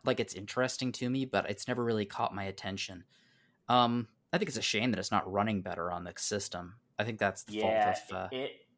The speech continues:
Speaker 2: it is struggling. And, I mean, it's very ambitious for the system,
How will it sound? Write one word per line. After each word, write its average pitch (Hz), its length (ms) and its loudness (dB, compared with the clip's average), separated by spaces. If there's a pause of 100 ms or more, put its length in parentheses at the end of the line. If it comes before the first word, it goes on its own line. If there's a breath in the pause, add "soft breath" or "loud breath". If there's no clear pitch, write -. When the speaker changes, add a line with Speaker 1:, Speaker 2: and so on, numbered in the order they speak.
(320)
Speaker 2:
it 156 300 0
is 123 460 -4
struggling. 98 880 0
And, 117 100 -4
I 131 60 0
mean, 131 200 -4
it's 123 200 -4
very 123 400 2
ambitious 117 480 -2
for 113 440 -2
the 135 120 -6
system, 165 520 -2